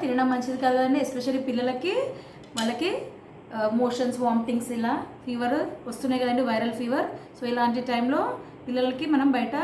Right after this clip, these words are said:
పానీపూరి తినిపించడం మంచిది కదండి. అంతేకాకుండా మనకు కూడా, పెద్దవాళ్ళకు కూడా మంచిది కాదు కాబట్టి. So చాలా సింపుల్గానండి, చాలా ఈజీగా ఇంట్లో అవైలబుల్గా ఉండే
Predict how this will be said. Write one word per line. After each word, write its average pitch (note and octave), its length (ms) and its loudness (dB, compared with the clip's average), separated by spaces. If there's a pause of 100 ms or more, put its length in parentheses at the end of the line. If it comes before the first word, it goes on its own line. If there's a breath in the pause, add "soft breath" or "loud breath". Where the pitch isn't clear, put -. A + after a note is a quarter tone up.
(100)
పానీపూరి B3 420 0
తినిపించడం C4 440 -2
మంచిది B3 260 -2
కదండి. C4+ 320 2
అంతేకాకుండా B3 580 2
మనకు A#3 240 0
కూడా, E4 160 2 (460 loud breath)
పెద్దవాళ్ళకు A#3+ 380 2
కూడా C4 160 2
మంచిది B3+ 320 -2
కాదు B3+ 200 2
కాబట్టి. A#3+ 320 2 (480 loud breath)
So D#4 60 -8 (140)
చాలా D#4+ 160 2 (100)
సింపుల్గానండి, E4+ 680 0 (120)
చాలా D#4+ 160 2 (120)
ఈజీగా E4 360 2 (440 loud breath)
ఇంట్లో D4 240 2
అవైలబుల్గా C#4+ 500 2
ఉండే C#4 140 6